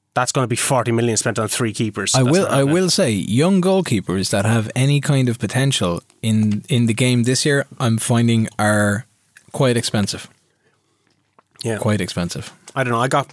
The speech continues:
Speaker 1: Lafont anyway. I probably would have gotten Gasparini if I have found, if I had remembered him before I got Lafont. Um, then I have a meeting with Traore.
Speaker 2: Okay.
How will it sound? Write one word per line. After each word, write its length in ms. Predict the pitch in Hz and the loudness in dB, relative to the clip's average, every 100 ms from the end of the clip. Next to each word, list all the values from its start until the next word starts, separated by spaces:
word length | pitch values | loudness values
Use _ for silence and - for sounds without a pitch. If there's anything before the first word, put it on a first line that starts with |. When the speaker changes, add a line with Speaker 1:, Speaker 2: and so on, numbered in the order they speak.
| - | -10
Speaker 1:
Lafont 480 | 131 123 - 127 113 | -6 -2 0 -2 -2
anyway. 220 | 113 110 | -4 -4
I 80 | 104 | -4
probably 260 | 110 147 147 | -2 0 2
would 120 | 139 | 0
have 60 | 127 | 0
gotten 240 | 131 123 | -2 0
Gasparini 580 | 127 120 - 117 127 120 | -2 -2 -2 0 0 -2
if 140 | 104 | -2
I 80 | 127 | -4
have 120 | 110 | -4
found, 440 | 110 - 135 120 110 - | -6 -4 -4 -2 -6 -6
if 120 | 117 | -2
I 100 | 123 | -2
had 120 | 123 | 0
remembered 400 | 117 123 131 120 | 0 0 0 -2
him 140 | 127 120 | -4 -6
before 320 | 107 127 120 | -4 -4 -4
I 60 | |
got 180 | 110 113 | -4 -6
Lafont. 380 | 113 - 123 104 - - - - - - - | -6 -4 -4 -6 -12 -18 -16 -14 -16 -16 -4
Um, 440 | 143 147 143 131 - _ - | 0 2 2 0 -4 _ -2
then 200 | 240 269 | 0 2
I 60 | |
have 160 | 226 233 | 0 0
a 60 | |
meeting 240 | 226 262 196 | 2 2 2
with 100 | 175 | 2
Traore. 600 | - 202 240 262 151 - _ _ _ _ _ - | 2 4 4 4 2 -2 _ _ _ _ _ -4
Speaker 2:
Okay. 300 | 135 110 127 | 0 2 0